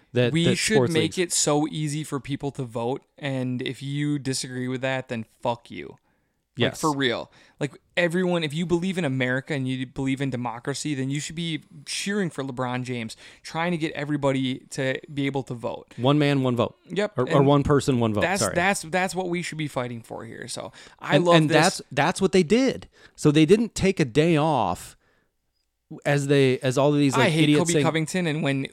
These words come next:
Speaker 2: Usman, the fucking African champ of U F C, broke his jaw, I've never
Speaker 1: Crushed
Speaker 2: been
Speaker 1: him.
Speaker 2: happier
Speaker 1: Yeah.
Speaker 2: than in, in a U F C fight than that moment.
Speaker 1: But, but, like, to take that stance of, like, saying you just took a day off, they didn't.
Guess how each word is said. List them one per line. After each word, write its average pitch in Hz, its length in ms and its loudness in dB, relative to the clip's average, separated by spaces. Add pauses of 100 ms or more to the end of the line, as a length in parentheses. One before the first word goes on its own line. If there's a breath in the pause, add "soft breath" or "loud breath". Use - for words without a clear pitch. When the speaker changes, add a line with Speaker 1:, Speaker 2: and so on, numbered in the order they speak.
Speaker 2:
Usman, 165 540 -2 (220)
the 143 240 -4
fucking 147 400 -8
African 147 520 -4
champ 147 440 -4
of 120 180 -10
U 139 240 2
F 147 80 -4
C, 151 340 -6 (320 loud breath)
broke 139 380 0
his 143 260 -4
jaw, 123 560 -4
I've 127 220 -6
never 131 200 2
Speaker 1:
Crushed 165 160 2
Speaker 2:
been 165 80 2
Speaker 1:
him. 107 100 0
Speaker 2:
happier 143 460 0
Speaker 1:
Yeah. 131 80 0
Speaker 2:
than 135 140 -4
in, 139 320 -4
in 147 120 -2
a - 20 -2
U 135 160 -4
F 135 100 -6
C 143 180 -8
fight 135 260 -4
than 117 160 -12
that 127 180 -10
moment. 117 400 -8 (320 loud breath)
Speaker 1:
But, 147 260 2
but, 151 160 2
like, 139 380 0
to 151 100 0
take 180 280 0
that 160 160 2
stance 147 340 0
of, 120 140 2
like, 117 340 -2
saying 131 600 0
you 135 160 -2
just 131 180 -2
took - 140 -2
a 135 40 2
day 117 220 2
off, 113 340 0
they 123 120 -2
didn't. 139 480 0